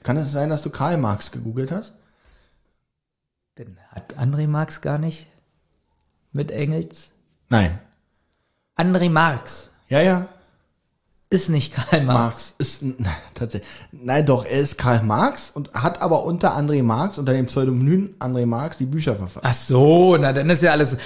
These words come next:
Speaker 2: hast mir gerade Angst gemacht.
Speaker 1: Nein, nein.
Speaker 2: Ich dachte eben, dass André Marx,
Speaker 1: Nein,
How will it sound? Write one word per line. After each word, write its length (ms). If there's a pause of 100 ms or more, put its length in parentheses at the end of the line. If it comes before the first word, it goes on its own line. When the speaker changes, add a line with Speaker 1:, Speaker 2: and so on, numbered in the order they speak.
(120)
Speaker 2:
hast 220
mir 80
gerade 320
Angst 260
gemacht. 240
Speaker 1:
Nein, 140
nein. 100
Speaker 2:
Ich 120
dachte 280
eben, 300
dass 340
André 380
Marx, 460 (100)
Speaker 1:
Nein, 80